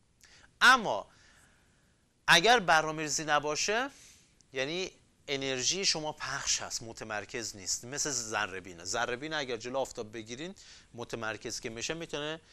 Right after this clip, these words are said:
یک جایی رو یا یک شیء بسوزانه، اما نور آفتاب به خودی خود خو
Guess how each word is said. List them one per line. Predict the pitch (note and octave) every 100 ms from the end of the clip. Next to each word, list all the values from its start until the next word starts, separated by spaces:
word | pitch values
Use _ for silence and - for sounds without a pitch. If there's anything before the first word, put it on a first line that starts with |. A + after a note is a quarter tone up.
| - _
یک | B2+ A2
جایی | B2+ C3
رو |
یا | D3 D3 A2
یک | A2 A2
شیء | - C3+ C#3
بسوزانه، | A#2+ A2 G#2+ G2 F#2+ -
اما | C#3+ C#3+
نور | A2+ A2
آفتاب | G#2+ A2 - F3
به | C#3+
خودی | - A#2 A2+
خود | A2+ E3+ -
خو | - F#3+